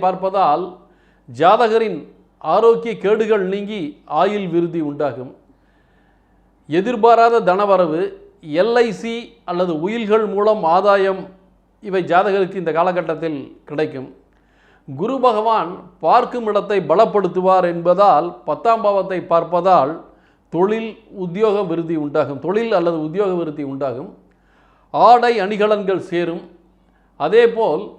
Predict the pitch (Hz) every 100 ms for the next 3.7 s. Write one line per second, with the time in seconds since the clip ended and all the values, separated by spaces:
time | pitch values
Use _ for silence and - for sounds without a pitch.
0 | - 165 262 269 262 247 220 220 214 208
1 | 180 185 185 196 202 165 185 - 151 147
2 | 214 240 233 226 202 190 208 175 185 190
3 | 185 185 190 185 175 175 190